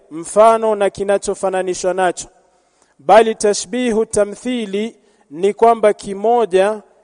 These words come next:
kinafanana na kingine kwa hali, kwa hali na mazingara. Maana yake ni nini? Maisha ulimwengu, Allah anapoelezea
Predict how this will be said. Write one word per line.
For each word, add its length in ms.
kinafanana 680
na 160
kingine 680
kwa 260
hali, 480
kwa 220
hali 640
na 240
mazingara. 840
Maana 280
yake 220
ni 120
nini? 340
Maisha 560
ulimwengu, 800
Allah 440
anapoelezea 1160